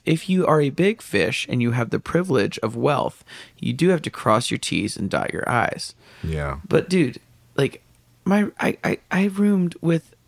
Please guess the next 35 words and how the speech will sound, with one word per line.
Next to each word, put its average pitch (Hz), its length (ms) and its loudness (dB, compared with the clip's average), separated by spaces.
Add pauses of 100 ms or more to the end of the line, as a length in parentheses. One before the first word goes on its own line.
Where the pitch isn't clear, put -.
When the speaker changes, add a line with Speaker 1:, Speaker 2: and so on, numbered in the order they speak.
(220)
Speaker 1:
a 151 180 2 (320)
pot 160 300 0
dealer 127 320 2
in 117 240 -2 (100)
college 135 600 -2 (800)
the 160 200 6
whole 175 360 2
time 160 320 2
practically. - 720 -8 (840)
Like, 147 380 2 (420)
and 131 260 2
nothing 156 320 2
ever 170 220 2
happened. 160 340 0
He 170 60 -2
was 180 80 -4
growing 147 420 2
weed 165 180 2
in 165 60 2
our 135 120 0
house. - 460 -4 (640)
Nothing 240 200 2
ever 123 140 2
happened. 135 500 -2 (320)
Speaker 2:
Also, 131 460 2
Speaker 1:
Like, 180 240 4
you 208 80 2
know, 214 220 2
like, 208 160 0
what's 208 240 0
gonna 220 360 2
happen? 50 640 -4
No 190 160 2
one 240 300 2 (120)
cares. - 1000 -4